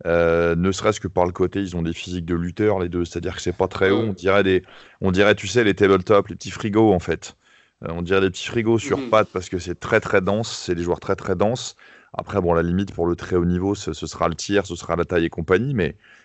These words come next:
Speaker 1: euh,
Speaker 2: Mhm.
Speaker 1: moi, de ce que j'ai vu de lui sur le, sur les situations de, de résumé de match là, que j'ai regardé avant le, avant qu'on enregistre, euh, c'est, c'est un mec qui,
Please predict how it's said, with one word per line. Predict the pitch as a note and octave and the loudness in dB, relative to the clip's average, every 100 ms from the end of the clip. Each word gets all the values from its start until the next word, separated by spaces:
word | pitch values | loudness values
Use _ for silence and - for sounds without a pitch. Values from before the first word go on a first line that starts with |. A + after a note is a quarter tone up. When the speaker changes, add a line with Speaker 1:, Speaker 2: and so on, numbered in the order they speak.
| _ | _
Speaker 1:
euh, | - E2 | 0 2
Speaker 2:
Mhm. | E2+ | 4
Speaker 1:
moi, | G2 | 2
de | F2+ | 0
ce | F2 | -2
que | G2 | -2
j'ai | F2+ F#2+ | 0 0
vu | F2+ | 0
de | F#2 | -4
lui | F#2+ G#2 | -4 -4
sur | G#2 - E2+ | -6 -4 -2
le, | E2 | -2
sur | F2 - | -2 -2
les | F2 | -2
situations | E2+ - F2+ E2+ F#2+ | -4 0 0 2 0
de, | F2+ E2 | 2 4
de | E2 | 4
résumé | E2+ F2 F2 | 4 2 2
de | F2 | 2
match | F#2 F#2 | 2 0
là, | F2 | -4
que | |
j'ai | D#2+ | 0
regardé | D#2+ D#2 E2+ | 0 0 0
avant | E2 E2+ | 0 -2
le, | D#2+ D2+ - - - _ | -2 -4 -12 -20 -20 _
avant | E2+ D#2+ | -2 -2
qu'on | - | -2
enregistre, | E2 E2 F#2+ C#4+ - - _ _ _ - | 0 2 2 0 -4 -14 _ _ _ -8
euh, | G1+ - | -6 -6
c'est, | - - G1+ - - | -8 -4 -2 -2 -4
c'est | - - | -6 0
un | F2+ | 2
mec | F#2+ G2 | 2 0
qui, | - F2 F2+ F2+ E2 - - | -6 -8 -8 -8 -8 -10 -10